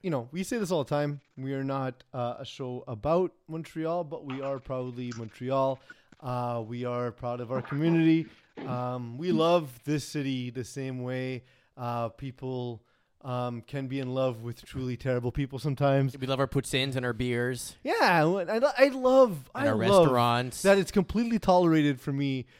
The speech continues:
Speaker 1: to walk from corner store to corner store, drink a beer, finish it,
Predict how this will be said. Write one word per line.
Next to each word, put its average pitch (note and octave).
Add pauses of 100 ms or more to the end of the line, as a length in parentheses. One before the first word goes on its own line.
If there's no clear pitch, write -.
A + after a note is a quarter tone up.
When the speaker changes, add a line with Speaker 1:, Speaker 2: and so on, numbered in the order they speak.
(180)
Speaker 1:
to F3+
walk E3 (360)
from F3
corner E3+
store D#3
to C#3+
corner D3+
store, B2+ (260)
drink E3+
a F#3
beer, D3+ (180)
finish E3
it, D3